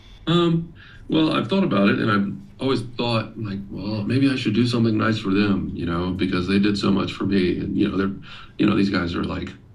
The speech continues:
probably seventy, seventy-five, and I know they're not gonna be around much longer. So that's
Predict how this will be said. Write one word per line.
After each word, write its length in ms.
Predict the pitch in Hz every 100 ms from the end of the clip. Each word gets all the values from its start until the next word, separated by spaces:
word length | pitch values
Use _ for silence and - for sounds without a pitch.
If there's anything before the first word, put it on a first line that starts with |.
| -
probably 400 | - 85 78 78
seventy, 500 | 80 - 85 87 -
seventy-five, 600 | - 80 80 80 85 82
and 80 | 82
I 40 | 82
know 140 | 87
they're 100 | 87
not 140 | 82
gonna 160 | 80 -
be 140 | 85
around 320 | 85 80 87 90
much 240 | 85 85
longer. 540 | 87 87 87 87 - - - - -
So 480 | - 95 92 90 - - - - - - - - - - - -
that's 360 | 95 95 -